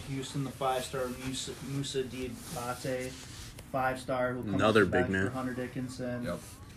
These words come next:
Speaker 1: Um, and they seem to, like, last season they recruited, uh, Mike Smith, the point guard from Yale, transfer from Yale, and they get Devontae Jones, who puts up, averages seventeen points per game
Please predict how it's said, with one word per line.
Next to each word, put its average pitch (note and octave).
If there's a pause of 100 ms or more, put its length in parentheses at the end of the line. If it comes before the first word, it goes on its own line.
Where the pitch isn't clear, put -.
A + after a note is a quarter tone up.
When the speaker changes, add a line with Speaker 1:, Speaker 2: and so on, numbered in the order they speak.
(100)
Speaker 1:
Um, A#2+ (120)
and C3+
they C#3
seem E3+
to, D3+ (100)
like, B2+ (160)
last C#3+
season B2
they B2
recruited, C3
uh, B2
Mike B2
Smith, B2+
the A#2
point B2
guard A#2
from A#2
Yale, A#2 (640)
transfer B2+
from B2
Yale, A#2+
and A#2+
they A#2+
get A#2+ (180)
Devontae A#2+
Jones, A2+
who G#2+
puts A#2
up, A2 (380)
averages A#2
seventeen A2+
points A2+
per A#2
game A2